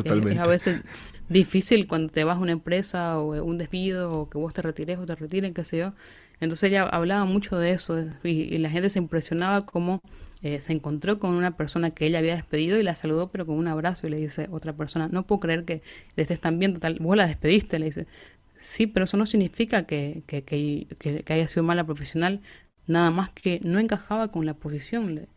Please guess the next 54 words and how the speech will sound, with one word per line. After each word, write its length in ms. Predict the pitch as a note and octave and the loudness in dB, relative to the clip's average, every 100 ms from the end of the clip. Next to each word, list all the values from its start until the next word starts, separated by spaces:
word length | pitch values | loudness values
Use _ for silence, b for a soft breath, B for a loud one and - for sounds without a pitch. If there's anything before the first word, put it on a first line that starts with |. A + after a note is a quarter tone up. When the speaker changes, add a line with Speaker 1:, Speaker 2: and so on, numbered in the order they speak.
| b b b _ - | b b b _ 2
Speaker 1:
pero 180 | F#3+ A3 | 4 6
yo, 100 | G3 | 4
yo 140 | F#3+ | 6
ayudé 260 | G3+ F#3 G#3+ | 6 6 2
a 80 | G#3+ | 0
que 100 | F#3+ | 0
vaya 160 | F3 | 2
a 40 | E3+ | 2
otro 120 | D#3+ | 2
lugar", 260 | E3 G#3+ A3+ | 4 4 4
le 100 | F#3 | 2
dice, 180 | G3+ | 0
"porque 240 | E3+ D3+ F3+ | 0 0 0
es 80 | F3+ | -2
excelente 580 | - D#3+ D#3+ F#3+ F3+ D#3+ | -2 0 2 2 0 -2
profesional, 580 | D3+ C#3+ - F#3+ G#3+ G#3 b b b b - | -4 -6 -2 0 0 -2 b b b b 0
pero 360 | F3 G3 A#3+ - | 4 6 4 2
el 140 | E3 | 2
lu-, 160 | D#3+ E3 | 2 0
eh, 140 | - - | -4 -2
no 200 | E3+ F3+ | 2 6
era 100 | G3+ | 6
la 100 | G3 | 4
persona 420 | D#3+ D3+ F#3+ F#3+ | 2 -2 0 0
que 140 | F3 D#3 | 0 0
yo 80 | F3+ | 0
necesitaba 420 | F3 D#3+ F3 E3 | 0 -2 -4 -4
para 120 | D#3 | -4
ese 120 | E3 | -4
puesto", 320 | D#3+ D3 - | 0 0 0
le 100 | E3 - | -10 -10
dice, 200 | - E3 | -10 -10
¿no? 120 | F3 b b b - | -10 b b b 0
"No 100 | E3+ | 0
era 80 | F3+ | 2
la 140 | E3 | 0
persona 340 | D#3 - F3 | -2 -2 0
ideal, 320 | E3 D#3+ E3+ E3 | 2 4 2 0
entonces 520 | D#3+ - D3+ E3+ - | -4 -8 -8 -8 -8
la 160 | - D#3 | -6 -4
ayudé 280 | D#3 D#3+ F#3+ | 0 0 2
a 40 | |
encontrar 460 | G3+ F3+ E3 G3 G3 | 0 -2 -4 -2 -2
un 100 | F#3 | -2
lugar 220 | E3+ F#3+ | -2 -2
donde 200 | G3+ E3 | -2 -4
va 80 | D#3+ | -6
a 20 | |
estar 160 | - D#3 | -6 -6
mejor". 280 | D3+ D#3 - b b b b - | -6 -10 -14 b b b b -8
Entonces 320 | E3+ E3+ - - | -6 -6 -10 -8
fue 280 | - A3+ - | -2 0 0
muy 180 | A3+ A#3+ | 4 4
interesante. 460 | G3 E3+ D#3 D3+ | 4 0 -4 -10